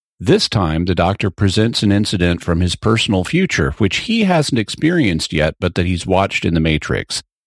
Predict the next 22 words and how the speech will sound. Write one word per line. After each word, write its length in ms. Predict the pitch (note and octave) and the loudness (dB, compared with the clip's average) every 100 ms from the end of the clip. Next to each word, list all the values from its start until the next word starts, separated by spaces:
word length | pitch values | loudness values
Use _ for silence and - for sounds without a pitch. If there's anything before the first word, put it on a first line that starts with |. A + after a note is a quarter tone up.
| _ | _
It 180 | G2 G2+ | -4 0
features 440 | C3 A#2+ C3 A2 | 0 0 2 2
new 240 | G#2+ C3+ D#3 | 2 2 0
perky 400 | - C#3+ - C3+ | -2 -4 -2 -2
companion 640 | C3+ A#2 G2+ F2 F2 G2 | -2 0 0 0 0 0
Mel. 460 | C3 G#3+ D#2 G#1+ - _ _ _ _ - | 2 2 0 -4 -10 _ _ _ _ -4
It's 220 | G2 F#2+ | -2 -2
set 220 | - A2 | 0 2
on 120 | G2+ G2 | 2 0
a 40 | |
Starliner 760 | - G#2+ G#2 G#2+ A2+ C3 C3 | 0 0 2 2 0 0 -2
in 160 | C3 F2+ | -2 -2
the 100 | E2 | -2
thirtieth 380 | - F#2+ E2+ E2 | -2 -2 0 0
century 520 | - C3 - C#3 C3+ | 0 0 0 0 0
that's 200 | G#2 - | -2 -4
transporting 640 | - G2+ F#2 - G#2 F#2 | -2 0 0 -2 -2 0
a 60 | F2 | 0
bunch 260 | D#2+ F#2 - | 0 -2 -2
of 80 | |
people 300 | - F2 D#2+ | -4 -4 -4
to 100 | C#2+ | -4